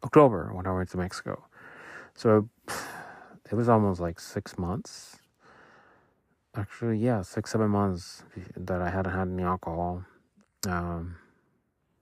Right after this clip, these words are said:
so it's not something that I miss. It's something I do. It was just, it felt social, and that's, alcohol for me has always been a social thing. I do it whenever there's other people around me. It's kinda part of the group.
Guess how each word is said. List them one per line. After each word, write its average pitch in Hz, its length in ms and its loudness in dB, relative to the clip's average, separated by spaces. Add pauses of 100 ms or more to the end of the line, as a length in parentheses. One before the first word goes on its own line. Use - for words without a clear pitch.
(160)
so 165 100 10
it's 151 160 8
not 170 140 8
something 160 160 2
that 139 120 8
I 101 140 6
miss. 90 600 0 (800)
It's 104 120 -4
something 110 280 6
I 92 100 6
do. 95 400 4
It 101 100 6
was 101 120 2
just, 104 220 -4 (220)
it 117 100 -4
felt 113 200 8
social, 107 420 6
and 113 140 6
that's, 101 220 0 (120)
alcohol 104 320 6
for 95 140 -4
me 95 140 0
has 90 160 0
always 90 240 2
been 92 300 -2 (100)
a - 40 -8
social 107 420 0
thing. 135 220 4
I 120 60 8
do 104 180 4
it 101 40 6
whenever 92 500 2
there's 101 180 -2
other 98 120 4
people 92 200 -4
around 104 280 2
me. 107 120 4
It's 95 140 0
kinda 98 240 -2
part 92 260 2
of 90 80 -10
the 92 100 -4
group. 92 420 0